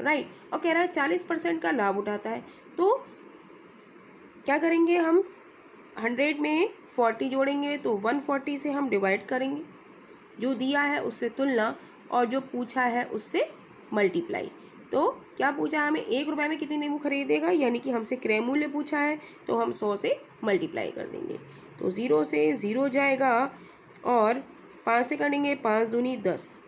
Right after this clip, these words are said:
यानी कि दो सत्ते चौदह। आंसर आया हमारा वन बाई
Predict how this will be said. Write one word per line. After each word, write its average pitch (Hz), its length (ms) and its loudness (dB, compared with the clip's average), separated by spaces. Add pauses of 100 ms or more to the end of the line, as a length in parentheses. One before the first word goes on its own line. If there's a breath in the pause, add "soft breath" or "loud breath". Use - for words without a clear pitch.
(120)
यानी 208 140 0
कि 226 180 -4
दो 240 220 2
सत्ते 294 440 0
चौदह। - 840 -6
आंसर 240 300 2
आया 277 220 0
हमारा 269 300 0
वन 226 360 -2
बाई 233 320 0